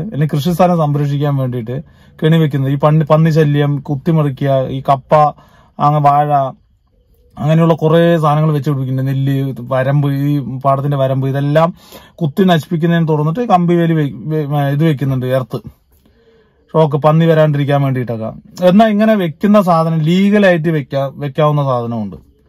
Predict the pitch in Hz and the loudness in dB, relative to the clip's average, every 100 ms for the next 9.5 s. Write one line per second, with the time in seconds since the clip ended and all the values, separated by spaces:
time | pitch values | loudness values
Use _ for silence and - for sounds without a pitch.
0 | _ _ _ _ _ - 180 - 254 208 | _ _ _ _ _ -2 -2 2 2 2
1 | 170 - 220 196 175 160 - 214 208 208 | -2 0 2 4 2 -2 0 4 4 4
2 | 196 165 147 _ _ 180 143 143 190 _ | 4 2 0 _ _ 0 0 -2 -8 _
3 | _ _ _ 165 165 180 190 220 226 233 | _ _ _ 0 2 4 6 6 6 4
4 | 220 190 170 156 160 151 147 147 143 139 | 4 2 0 -4 -2 0 0 -2 -4 -6
5 | 139 135 127 127 113 123 120 - 113 _ | -6 -4 -6 -8 -10 -12 -12 -14 -18 _
6 | _ _ _ _ _ _ _ _ _ _ | _ _ _ _ _ _ _ _ _ _
7 | _ _ _ _ - 151 208 202 226 233 | _ _ _ _ -6 2 4 4 2 2
8 | 220 220 220 214 220 208 208 190 185 175 | 4 4 4 4 2 0 0 0 0 -2
9 | 202 190 180 180 | -2 0 -2 -2